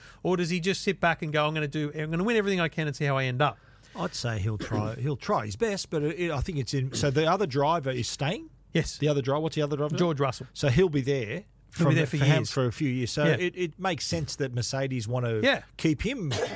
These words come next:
Speaker 2: keep him and,
Speaker 1: Excuse me.
Speaker 2: and develop him.
Speaker 1: That's right.
Speaker 2: So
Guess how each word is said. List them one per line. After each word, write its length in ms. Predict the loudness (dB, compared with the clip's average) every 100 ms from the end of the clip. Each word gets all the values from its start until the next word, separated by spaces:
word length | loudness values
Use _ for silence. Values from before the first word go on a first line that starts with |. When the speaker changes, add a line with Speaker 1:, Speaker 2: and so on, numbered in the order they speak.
| -8
Speaker 2:
keep 240 | 0 0 2
him 200 | 0 0
and, 100 | 0 0
Speaker 1:
Excuse 80 | 0
me. 60 |
Speaker 2:
and 200 | 0 0
develop 400 | 0 2 2 0
him. 320 | -4 -6 -8 -4
Speaker 1:
That's 220 | 0 0
right. 260 | 2 2 2 -4
Speaker 2:
So 420 | -4 0 0 -2